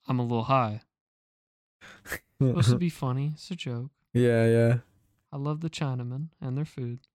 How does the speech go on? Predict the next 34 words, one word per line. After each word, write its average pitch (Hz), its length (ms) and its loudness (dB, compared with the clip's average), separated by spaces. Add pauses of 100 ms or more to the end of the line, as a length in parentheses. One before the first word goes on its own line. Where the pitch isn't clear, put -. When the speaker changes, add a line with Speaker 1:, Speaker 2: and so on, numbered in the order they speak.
(140)
Speaker 2:
And 120 100 2
their 120 80 4
culture, 113 580 4
I 113 40 4
guess. 113 420 2
I 127 80 4
don't 160 100 4
like 165 140 2
their 147 80 2
government. 123 540 2 (1200)
Speaker 1:
I 147 80 4
don't 165 140 8
Speaker 2:
Like, 160 180 4
Speaker 1:
like - 60 -4
the, 143 40 2
I 139 100 6
don't, 151 140 4 (100)
I 143 40 6
don't 139 120 6
like 127 140 4
their 127 120 -2
government 113 400 0
Speaker 2:
the 110 80 4
Speaker 1:
either. 110 80 6
Speaker 2:
way 110 120 8
they 107 100 6
run 107 120 8
Speaker 1:
Culture's 110 260 4
cool 110 200 4
Speaker 2:
things. 135 80 4
Speaker 1:
as 117 80 2
shit, 139 280 0
though. 107 220 -4 (260)
Speaker 2:
Right. 110 300 2